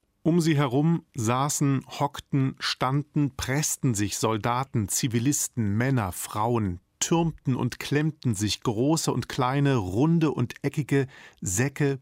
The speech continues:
Beutel, Kisten, Kasten, Tornister. Hitzige Gespräche über Politik, heftiges Gerede über die Frage des Streiks, der Putsche, Drohungen mit Totschlag, Bombenwurf, Brand,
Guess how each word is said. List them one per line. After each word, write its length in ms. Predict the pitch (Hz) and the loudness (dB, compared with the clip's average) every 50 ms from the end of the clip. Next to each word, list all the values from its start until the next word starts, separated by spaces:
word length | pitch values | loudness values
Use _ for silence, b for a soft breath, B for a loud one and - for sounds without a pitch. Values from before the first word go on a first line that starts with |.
| _ - | _ -2
Beutel, 480 | 143 123 131 147 143 - 131 131 127 117 _ | 0 2 2 0 0 0 0 0 0 -2 _
Kisten, 640 | - - 160 151 - - - - 147 135 131 - _ | -4 -2 -2 0 -2 -2 -2 -2 -2 -2 -2 -4 _
Kasten, 560 | - - 135 127 - - - - 139 127 120 | -4 -4 -2 -2 -2 -2 -2 -2 -2 -2 -2
Tornister. 680 | - - 135 123 123 135 127 - - - 110 - - - B B B B B B B B B B B | -2 -4 -2 0 0 0 0 -2 -2 -4 -4 -6 -6 -10 B B B B B B B B B B B
Hitzige 500 | - 196 220 - - - 170 143 - 131 | -2 -2 -2 0 0 0 0 0 0 0
Gespräche 640 | 113 120 117 - - - 127 127 127 127 110 - 131 | 0 0 -2 -2 -2 -4 -2 -2 0 0 0 -2 -2
über 160 | 117 107 104 | 0 -2 -2
Politik, 680 | - - 135 113 110 98 - - 143 120 - - - _ _ _ _ _ | -2 -2 -2 -2 -2 -4 -4 -4 -6 -6 -6 -8 -18 _ _ _ _ _
heftiges 640 | - - 143 135 - - 147 113 101 117 - - | -4 -2 -2 -2 -2 -2 -2 -2 -2 -2 -4 -4
Gerede 400 | - 120 104 107 127 131 127 117 | -4 -4 -2 0 0 0 0 0
über 160 | 127 117 110 104 | 0 0 0 0
die 100 | 117 107 | -2 -2
Frage 460 | - - - 123 127 127 123 113 120 | -4 -4 -2 0 0 0 0 0 -2
des 180 | 107 104 - | -2 0 -2
Streiks, 540 | - - - - 127 131 135 127 - - - | -2 -4 -4 -4 -2 0 0 -2 -2 -4 -6
der 140 | - - 107 | -4 -6 -6
Putsche, 640 | - _ - - 170 156 - - - 131 107 92 - _ _ _ - | -6 _ -6 -4 -4 -2 -2 0 0 0 0 -2 -4 _ _ _ -4
Drohungen 560 | 135 107 117 139 147 147 143 135 135 135 127 | -2 0 2 2 2 2 2 2 2 2 2
mit 240 | 123 123 - _ _ | 2 0 -2 _ _
Totschlag, 600 | - 156 156 156 - - - 113 90 87 - - B B B B B B B - | -2 0 0 0 0 -2 -2 -2 -4 -4 -8 -14 B B B B B B B -2
Bombenwurf, 720 | 147 151 151 147 - - 123 98 101 98 90 90 - - - _ - | -2 0 0 -2 -2 -2 -2 0 0 -2 -2 -4 -8 -14 -14 _ -8
Brand, 460 | - 107 123 135 135 117 90 - | -4 -2 0 0 0 0 -2 -4